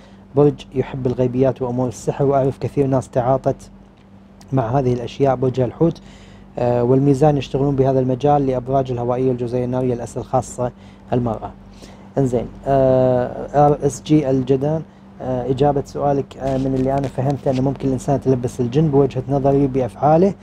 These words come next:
وأيضا بما يخفيه من شعور، وما في باطنه من أذى وكره وأبشع أنواع الكره، إذا، آه، يمكنه من تقمص دور الملاك حتى يؤذي كل من حوله، وي-، و-،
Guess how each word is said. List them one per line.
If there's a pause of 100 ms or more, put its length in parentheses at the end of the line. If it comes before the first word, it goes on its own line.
(280)
وأيضا
بما
يخفيه (440)
من
شعور، (320)
وما
في
باطنه
من
أذى
وكره (120)
وأبشع (460)
أنواع
الكره، (460)
إذا، (260)
آه،
يمكنه (260)
من
تقمص
دور
الملاك
حتى
يؤذي (320)
كل
من
حوله، (340)
وي-،
و-،